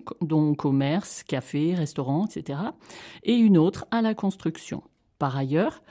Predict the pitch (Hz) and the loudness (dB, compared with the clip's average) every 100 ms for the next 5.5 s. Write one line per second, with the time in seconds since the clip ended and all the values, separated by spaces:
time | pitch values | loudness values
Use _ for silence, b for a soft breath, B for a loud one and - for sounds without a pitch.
0 | b b _ - 247 208 170 151 175 202 | b b _ 0 2 4 4 6 4 2
1 | - 202 175 165 160 160 160 - 143 151 | 0 0 2 4 2 0 -4 -6 -2 0
2 | 143 147 226 - 208 190 196 - 170 175 | 4 4 2 2 2 2 0 0 -2 -2
3 | 165 143 131 120 143 196 - 202 165 139 | -2 -2 -4 -2 -2 -2 -4 -4 -2 -2
4 | - - 262 226 202 220 220 214 202 190 | -4 -4 -2 0 2 4 4 2 2 2
5 | 170 165 123 107 - | -2 -2 -4 -10 -14